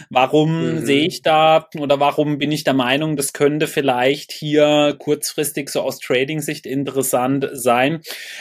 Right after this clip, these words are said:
Speaker 1: Also alle drei Aktien, die ich sowieso mitgebracht habe, sehe ich langfristig als sehr gute Unternehmen aufgestellt. Das finde ich auch immer wichtig. Also ich würde nie irgendwie,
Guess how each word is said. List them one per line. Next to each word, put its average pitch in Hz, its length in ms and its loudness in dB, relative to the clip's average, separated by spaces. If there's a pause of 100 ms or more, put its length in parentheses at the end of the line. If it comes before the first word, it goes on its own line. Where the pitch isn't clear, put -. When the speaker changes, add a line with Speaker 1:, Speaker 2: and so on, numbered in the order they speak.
Speaker 1:
Also 160 200 2
alle 185 260 0
drei 170 340 0
Aktien, 160 360 -4
die 156 80 -4
ich 156 60 -4
sowieso 147 280 -2
mitgebracht 151 500 -6
habe, 139 240 2
sehe 135 220 -2
ich 131 100 -8
langfristig 151 640 -4
als 123 220 -4
sehr 123 200 4
gute 170 300 -2
Unternehmen 175 560 -2
aufgestellt. 147 580 2
Das 139 140 -4
finde 139 140 0
ich 131 60 2
auch 127 60 0
immer 127 220 0
wichtig. 147 380 -2
Also 123 120 2
ich 123 140 -4
würde 127 180 2
nie 143 280 0
irgendwie, 131 440 2